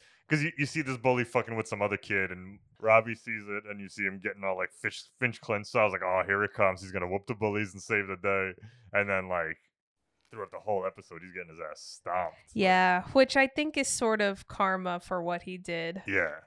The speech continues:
Speaker 1: definitely.
Speaker 2: But
Speaker 1: Um,
Speaker 2: yeah, that kid was huge.
Speaker 1: when he, when, when they're actually whooping his ass, though, I liked, uh, I liked all this Miyagi-Do blocking. I thought it was choreographed really well.
Speaker 2: Oh, yeah.
Speaker 1: Yeah, it was fucking cool.
Speaker 2: It
Speaker 1: Um,
Speaker 2: was.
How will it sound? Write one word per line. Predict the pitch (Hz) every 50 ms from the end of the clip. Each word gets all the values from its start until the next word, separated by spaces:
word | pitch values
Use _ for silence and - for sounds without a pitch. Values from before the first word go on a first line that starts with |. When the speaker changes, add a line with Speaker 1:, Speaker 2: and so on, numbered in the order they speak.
| _
Speaker 1:
definitely. | - 101 92 - - 92 87 87 85 90 98 101 _ _ _ _ _ _ _ _ _ _ _ -
Speaker 2:
But | 92 90 90 87 87 87 87
Speaker 1:
Um, | 90
Speaker 2:
yeah, | 175 175 170 170
that | 170 185 196 196
kid | - 196
was | 175 156 147 156 -
huge. | - 151 - - - - 208 - - - - _ -
Speaker 1:
when | 98 92 90
he, | 101 104 107 104 101 98 98 101
when, | 104 110 107 101 101 110 104
when | 113 110 104
they're | 101 101 104
actually | 113 113 - - 107 104
whooping | 98 - 98
his | 92 87
ass, | 90 87 95 92 -
though, | - 98 90
I | 87
liked, | 85 90 90 92 90 - - _ - -
uh, |
I | 87 82 82 82 80 80 90 92
liked | 92 92 87 - -
all | 90
this | 87 85 82
Miyagi-Do | 90 85 85 87 82 85 87 80 87 82 80
blocking. | 80 87 82 85 - - 92 85
I | 82
thought | - - 90
it | 87
was | 82 -
choreographed | - 113 98 90 87 90 95 95 90 - -
really | 101 95 95 95
well. | 95 98 98 101
Speaker 2:
Oh, | - 226 226
yeah. | 220 208 196 190 185 180 180 180 87 85
Speaker 1:
Yeah, | 82
it | 85
was | 87 -
fucking | - 90 - - 85
cool. | - - 92 87 85 87 90 92
Speaker 2:
It | 185
Speaker 1:
Um, | - - -
Speaker 2:
was. | 85 85 80 85 82 82 80 80 82 82 82 82 -